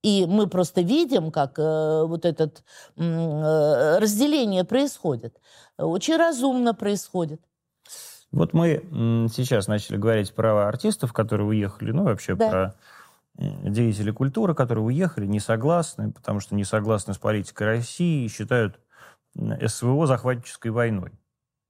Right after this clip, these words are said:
Speaker 2: Вы вот как к этому относитесь?
Speaker 1: К войне или к артистам?
Speaker 2: К артистам мы уже поняли, как вы относитесь. К во-, к войне.
Speaker 1: Я считаю, что мы могли бы раньше начать. И мы помогали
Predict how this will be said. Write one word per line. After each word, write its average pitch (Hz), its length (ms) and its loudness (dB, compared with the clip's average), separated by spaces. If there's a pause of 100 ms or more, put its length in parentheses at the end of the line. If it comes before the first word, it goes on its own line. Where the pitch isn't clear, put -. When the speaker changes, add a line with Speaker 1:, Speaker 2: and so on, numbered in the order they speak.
(880)
Speaker 2:
Вы 151 200 2
вот 143 160 2
как 139 220 0
к - 20 -10
этому - 220 -8
относитесь? - 600 -14 (1600)
Speaker 1:
К - 80 -8
войне 247 340 2
или 233 100 2
к 170 100 -2
артистам? 156 520 -4 (360)
Speaker 2:
К - 80 -2
артистам 185 400 0
мы 190 80 4
уже 190 180 0
поняли, 95 380 -4
как 98 200 -10
вы 101 100 -2
относитесь. - 540 -4
К - 80 -6
во-, 139 180 0
к - 80 -16
войне. 165 380 0 (1900)
Speaker 1:
Я 240 140 4
считаю, 254 260 2
что 247 220 -2
мы 214 300 0 (840)
могли 220 300 2
бы 214 140 2
раньше 160 360 0
начать. 135 640 -10 (320)
И 180 180 -4
мы 240 280 2
помогали 220 800 2